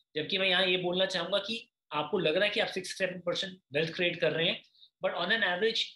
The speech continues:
हमारी कंट्री में इन्फ्लेशन पिछले तीन चार साल अगर आप निकाल दीजिए, तो पिछले थर्टी फ़ाइव ईयर्स, उससे पहले का इन्फ्लेशन एवरेज एट परसेंट रहा है। तो आप वेल्थ क्रिएट नहीं कर रहे हैं, in fact आपका सिक्स सेवन परसेंट का टारगेट वेल्थ क्रिएशन का भी वेल डिप्लीशन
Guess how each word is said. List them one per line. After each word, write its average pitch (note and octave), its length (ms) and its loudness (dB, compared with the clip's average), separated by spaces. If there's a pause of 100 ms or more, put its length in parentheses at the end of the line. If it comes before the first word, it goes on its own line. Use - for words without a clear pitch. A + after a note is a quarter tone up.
(180)
हमारी E3 280 -2
कंट्री F3+ 300 -4
में F#3+ 120 -4
इन्फ्लेशन E3+ 420 0
पिछले - 400 -6
तीन E3 180 -6
चार F#3 120 2
साल F3+ 160 -2
अगर E3 120 0
आप D#3 140 0
निकाल D3+ 220 0
दीजिए, D#3+ 300 0 (400)
तो F#3 60 -10
पिछले F#3+ 280 0
थर्टी F#3 320 -6
फ़ाइव G#3 260 2
ईयर्स, G3+ 140 2
उससे G3 180 -6
पहले E3+ 220 -2
का F#3 80 -2
इन्फ्लेशन F3 360 -2
एवरेज F3 380 -2
एट E3+ 180 -4
परसेंट D#3+ 300 -2
रहा A2 100 -12
है। G#2 60 -18 (460)
तो F#3 60 -2
आप F#3 140 -2
वेल्थ A3 140 0
क्रिएट G#3+ 320 -4
नहीं A3 140 -4
कर F#3+ 140 0
रहे A#3 180 -4
हैं, B3 140 -10
in F#3 80 -8
fact A3 160 -2 (200)
आपका D#3+ 360 -6
सिक्स - 220 -6
सेवन G3 180 -4
परसेंट F#3 320 -4
का G3+ 80 4
टारगेट F3+ 400 -2
वेल्थ E3+ 120 2
क्रिएशन - 260 -4
का F#3 80 0
भी G3 120 -4
वेल F3 220 2
डिप्लीशन E3 360 -6